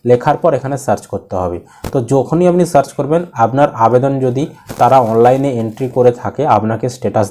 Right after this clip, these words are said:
দেখিয়ে দেবে। তবে অনেকেরই এখনও অনলাইনে নাম এন্ট্রি হয়নি, যেহেতু, আহ, বাংলা শস্য বীমা প্রকল্পের আবেদন তিরিশে নভেম্বর এই কিছুদিন আগেই শেষ হয়েছে। তো যারা শেষের দিকে আবেদন করেছিল তাদের নামগুলো এখনও এন্ট্রি হয়নি। আপনি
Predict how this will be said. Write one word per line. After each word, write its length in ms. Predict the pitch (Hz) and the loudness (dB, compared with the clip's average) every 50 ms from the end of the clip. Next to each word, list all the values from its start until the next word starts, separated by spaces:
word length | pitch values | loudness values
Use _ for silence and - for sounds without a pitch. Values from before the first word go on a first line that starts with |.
| - | 2
দেখিয়ে 240 | 151 139 - - 113 90 | 0 2 2 0 0 0
দেবে। 160 | 92 90 90 85 - - - - - - - | 0 -6 -6 -8 -8 -10 -4 -4 -4 -2 -2
তবে 160 | - 147 160 139 117 110 | -2 -2 -2 -2 -2 -4
অনেকেরই 340 | 123 135 135 - 160 170 165 139 - | -6 -8 -4 -4 -4 0 0 0 0
এখনও 240 | - - 139 147 143 120 107 | 0 -4 -4 -2 0 0 0
অনলাইনে 340 | 107 113 113 123 127 131 127 117 110 | 0 0 0 0 0 -2 -2 -2 -2
নাম 100 | 113 117 113 104 | -2 -4 -4 -4
এন্ট্রি 200 | 104 104 120 127 117 | -6 -4 -4 -2 -2
হয়নি, 200 | 113 110 117 127 120 107 | -2 -2 -2 -4 -6 -6
যেহেতু, 280 | 101 110 120 - 135 135 131 | -6 -6 -4 -2 -2 -2 -2
আহ, 640 | 135 - - - - - - 107 107 107 104 104 107 101 107 | -2 -4 -2 -2 -2 -4 -4 -6 -4 -4 -2 -2 -2 0 0
বাংলা 220 | 110 110 113 113 117 - | 0 0 0 -2 -4 -4
শস্য 160 | 117 107 - 123 117 | -8 -10 -6 -6 -4
বীমা 180 | 120 120 120 117 - | -2 -2 -2 0 0
প্রকল্পের 420 | 120 - 123 113 107 123 123 120 120 - - - - - - 104 107 | -2 0 0 -2 2 4 2 2 2 0 -12 -20 -16 -4 0 0 2
আবেদন 280 | 110 117 113 123 123 117 120 | 2 0 0 -2 -4 -4 -4
তিরিশে 280 | 120 104 117 107 139 127 117 | -6 -6 -4 -4 -2 -2 -2
নভেম্বর 300 | 110 107 117 113 113 110 113 | -2 -4 -4 -2 0 0 0
এই 60 | 110 107 - | -2 -4 -8
কিছুদিন 300 | 104 - 120 113 117 117 113 | -8 -6 -4 -2 -2 -2 0
আগেই 160 | 110 113 117 113 - | 0 0 -2 0 2
শেষ 140 | 147 156 156 - 117 | 2 2 2 4 0
হয়েছে। 240 | 101 98 - - 139 - - - _ _ _ | 0 0 -2 -4 -6 -8 -8 -14 _ _ _
তো 60 | - 120 131 | -6 2 4
যারা 120 | 135 139 135 - | 4 4 4 0
শেষের 220 | 131 110 151 143 139 | -4 -4 -4 -2 -2
দিকে 120 | 151 147 156 127 | 0 2 2 2
আবেদন 220 | 117 113 117 123 127 120 | 2 2 -4 -6 -4 -4
করেছিল 200 | 120 120 127 139 131 | -4 -2 -2 -2 -4
তাদের 180 | 117 117 127 120 110 | 0 0 -2 0 0
নামগুলো 400 | 104 104 107 107 107 110 117 135 180 - - - - - - 110 | -2 -2 -2 -2 -2 -2 0 0 -2 -2 -6 -18 -20 -8 -4 -2
এখনও 200 | 104 123 127 135 120 110 | -2 0 0 2 2 0
এন্ট্রি 220 | 110 107 127 127 120 | 0 -2 -2 -2 0
হয়নি। 200 | 139 139 117 101 95 98 | 0 0 0 0 -2 -4
আপনি 140 | 104 113 | -4 -4